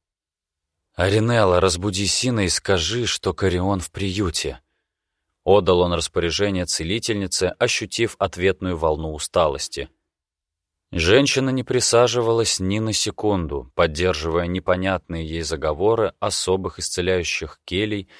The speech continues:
и удерживая на грани смерти пострадавших. «Он помогает мне спасать извлечённых из-под завалов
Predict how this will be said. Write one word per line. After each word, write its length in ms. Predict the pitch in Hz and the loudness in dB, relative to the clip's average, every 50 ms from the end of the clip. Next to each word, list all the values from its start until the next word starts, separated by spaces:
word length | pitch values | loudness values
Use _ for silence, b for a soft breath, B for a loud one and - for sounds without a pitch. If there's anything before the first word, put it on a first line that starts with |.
| b b b | b b b
и 100 | b 135 | b 2
удерживая 680 | 135 120 104 107 110 113 101 92 98 101 92 98 95 | 2 2 4 6 6 6 4 4 -2 -2 0 0 0
на 160 | 92 90 87 85 | 0 -2 -2 -2
грани 300 | 82 87 95 95 90 85 | -2 -2 -4 -2 -4 -4
смерти 500 | - - - 85 80 80 80 - - - | -6 -6 -6 -6 -6 -6 -6 -6 -8 -10
пострадавших. 960 | - - 80 - - 78 85 85 80 87 85 78 - - - - - - _ _ _ _ _ _ _ _ _ _ _ _ _ _ _ _ _ _ _ - | -8 -8 -8 -6 -4 -2 -2 0 2 2 0 0 0 -4 -10 -12 -12 -16 _ _ _ _ _ _ _ _ _ _ _ _ _ _ _ _ _ _ _ 2
«Он 260 | 143 165 185 190 185 | 4 6 6 6 4
помогает 640 | - 190 185 190 185 170 156 180 175 175 170 - | 4 6 6 6 6 6 8 8 8 8 6 6
мне 200 | 170 175 175 175 | 4 4 4 4
спасать 600 | 165 - - 175 156 - - 170 165 160 - - | 4 4 4 2 2 2 2 2 2 2 2 2
извлечённых 880 | 160 143 143 143 147 151 156 151 - - 165 165 160 160 160 151 - - | 0 0 0 -2 0 0 2 2 4 6 6 6 6 6 2 0 0 0
из-под 320 | 151 - - - 160 139 | -2 0 2 2 0 2
завалов 600 | 131 131 151 147 139 151 165 160 156 156 - - | 4 4 4 6 6 6 6 6 6 4 2 0